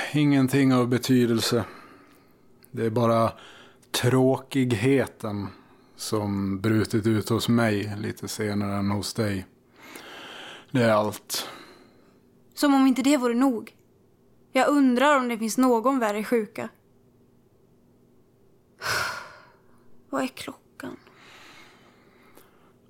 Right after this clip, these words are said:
Speaker 1: Åtta på morgonen.
Speaker 2: På morgonen?
Speaker 1: Förlåt. <laughs> Du har ju morgondräkten på dig. Jag sa fel.
Speaker 2: Vem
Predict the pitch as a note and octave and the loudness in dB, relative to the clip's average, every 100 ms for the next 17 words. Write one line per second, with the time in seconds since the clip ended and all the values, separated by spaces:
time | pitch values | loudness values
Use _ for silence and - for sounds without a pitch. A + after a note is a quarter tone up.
0 | - - - - - - C#3+ C3+ C3+ C#3 | -20 -14 -12 -10 -12 -14 -14 -12 -14 -16
1 | - - - D#3 C#3 - _ - C#3+ C3 | -16 -14 -6 -2 -2 -4 _ -4 0 0
2 | - D3 D3 C#3+ C3+ C3+ C#3 C#3+ D3 C#3 | 0 2 4 4 2 2 2 2 2 0
3 | - - - - - _ _ - A#3 A#3+ | -6 -14 -20 -20 -20 _ _ -6 0 2
4 | D4 A3+ D#4 F#4+ - A#3 A#3 _ _ _ | 2 0 0 0 -2 -8 -12 _ _ _
5 | _ _ _ _ _ _ - C3+ C3 A#2+ | _ _ _ _ _ _ -2 2 2 2
6 | G#2 - - - - - - - - - | -2 -6 -14 -14 -16 -10 -6 -6 -8 -14
7 | - - - - A#2+ A#2+ B2+ A#2+ A#2+ A2+ | -12 -12 -8 -2 2 4 4 4 2 2
8 | A2+ - - G2 - G2+ G2+ F#2+ - - | 0 -2 -6 -6 -4 -2 -2 -4 -8 -20
9 | - - - - - - - G2+ - G2+ | -20 -20 -20 -20 -20 -20 -8 -6 -6 -6
10 | A2 G2+ G2+ - _ _ _ _ _ - | -4 -4 -6 -10 _ _ _ _ _ -20
11 | _ B3+ - - - - - _ _ - | _ -4 -4 -8 -18 -18 -20 _ _ -2
12 | C4 A#3 F4 F4+ | 0 2 2 2